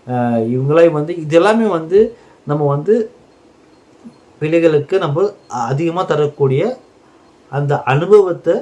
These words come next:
கற்றுக்கொள்ளக்கூடிய ஒரு, ஒரு வாய்ப்பா நம்ம பிள்ளைகளுக்கு கண்டிப்பா கொடுக்கணும். இங்க யாருமே அது கொடுக்கறது கிடையாது.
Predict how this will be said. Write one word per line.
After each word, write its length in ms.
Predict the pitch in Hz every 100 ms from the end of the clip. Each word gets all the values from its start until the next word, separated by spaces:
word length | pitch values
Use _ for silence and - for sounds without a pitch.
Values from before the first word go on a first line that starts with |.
| - _ _ _
கற்றுக்கொள்ளக்கூடிய 960 | 170 165 226 220 180 170 147 - 143 139
ஒரு, 360 | 135 156 240 -
ஒரு 220 | 135 131 120
வாய்ப்பா 420 | 131 180 190 208
நம்ம 220 | 196 143 139
பிள்ளைகளுக்கு 440 | 139 135 151 131
கண்டிப்பா 200 | 120 127 -
கொடுக்கணும். 320 | 160 127 117 - _ _ _ _ - - _ _ _ 120
இங்க 120 | 113
யாருமே 440 | 107 104 131 143
அது 100 | 147
கொடுக்கறது 400 | 135 131 131 113
கிடையாது. 320 | - - -